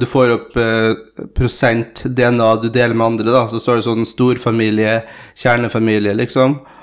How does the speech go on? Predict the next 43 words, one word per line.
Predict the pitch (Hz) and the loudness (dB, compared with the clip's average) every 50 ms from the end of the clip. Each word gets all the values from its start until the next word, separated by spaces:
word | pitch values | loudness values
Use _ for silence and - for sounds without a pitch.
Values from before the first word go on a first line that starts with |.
| - - | -16 -8
og | - - 123 110 | -4 -4 -2 -2
så | 117 113 | -2 0
bare | 113 120 117 113 | 0 0 0 0
på | 117 120 | -2 -2
kjernefamilie | - 139 123 123 120 - 113 113 113 110 110 110 120 123 123 - - _ | 0 0 0 0 0 -2 -2 -2 0 0 2 0 0 -2 -4 -8 -16 _
sto | - - 113 113 | -4 -2 0 2
det | 113 110 | 2 2
null. | 107 107 101 104 104 104 104 - _ _ - - - - - - - - - - - - | 2 2 2 2 0 -2 -6 -10 _ _ -20 -20 -20 -20 -20 -20 -20 -20 -20 -20 -16 -8
Altså, | - - - - - 104 | -6 -4 -4 -4 -4 -2
jeg | 87 95 117 123 | -2 0 2 0
hadde | 127 123 117 | 0 0 0
jo | 123 117 | 0 0
egentlig | 120 127 117 107 110 120 | 2 0 0 -2 -4 -4
ikke | - - 120 | -4 -4 -2
forventet | - 127 117 110 123 123 120 110 104 101 - - 113 | -2 -2 0 0 0 0 0 -2 -6 -8 -6 -2 -2
å | 110 110 113 | 0 -2 -2
finne | - - 127 120 120 113 110 104 107 110 110 - - | -2 -4 -2 -2 -2 0 0 0 0 -2 -4 -6 -4
noen, | - 123 123 127 131 | -2 2 4 4 4
men | 123 120 120 117 117 110 107 - _ | 4 2 2 0 -2 -4 -6 -10 _
man | - 120 123 | -4 0 2
blir | 127 131 | 2 2
jo | 120 113 | 2 0
skuffet | - - 143 135 - - 117 117 | 0 0 -2 0 0 0 0 0
likevel | 120 120 - 120 113 107 104 - | 0 0 0 0 2 2 2 0
på | - | -2
en | 113 120 | -2 -2
måte, | 131 131 - 139 143 147 143 - - _ _ | -2 0 0 0 -2 -2 -4 -8 -20 _ _
selv | - - - 131 123 123 | -6 -2 0 2 2 2
om | 117 117 | 0 0
man | 117 113 113 113 | 0 0 0 -2
ikke | 123 123 - 123 | -2 -2 -4 -4
bør | 117 107 110 107 104 104 104 - - - - - - - | -2 -2 0 0 0 -2 -4 -10 -14 -20 -20 -20 -10 -4
gå | - 127 | 0 0
og | 120 117 113 | 2 2 2
håpe | 131 123 117 - 120 | 2 0 0 -2 -4
for | 107 - 117 120 | -6 -4 -2 -2
masse, | 120 110 - - 113 120 135 131 - - - - - - - - | -4 -4 -6 -4 -2 -2 -2 -4 -8 -16 -20 -18 -18 -16 -16 -12
for | - 117 | -8 -6
det | 117 120 | -4 -2
var | 123 117 113 | 0 0 0
jo | 113 113 | -2 -2
veldig, | 120 120 113 110 101 107 - - - - - - - - - - - | -4 -4 -6 -8 -10 -12 -12 -16 -18 -20 -20 -20 -20 -20 -20 -14 -8
eh, | 110 120 117 113 | -6 -4 -4 -2